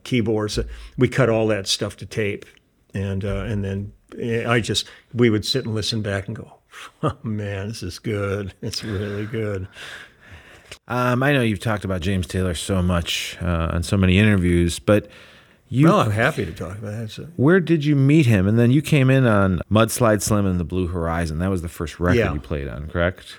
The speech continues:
Speaker 1: Yeah.
Speaker 2: Where did you first meet James
Speaker 1: Well,
Speaker 2: at?
Speaker 1: uh,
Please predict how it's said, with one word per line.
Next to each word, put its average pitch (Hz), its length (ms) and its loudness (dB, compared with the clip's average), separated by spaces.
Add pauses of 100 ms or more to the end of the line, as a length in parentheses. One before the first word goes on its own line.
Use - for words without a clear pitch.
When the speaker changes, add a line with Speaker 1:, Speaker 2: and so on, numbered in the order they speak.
Speaker 1:
Yeah. 104 280 -2 (220)
Speaker 2:
Where 120 120 2
did 135 140 0
you 131 80 0
first 110 320 -2
meet 92 220 0
James 92 240 -2
Speaker 1:
Well, 147 160 4
Speaker 2:
at? - 140 -8 (120)
Speaker 1:
uh, - 80 -10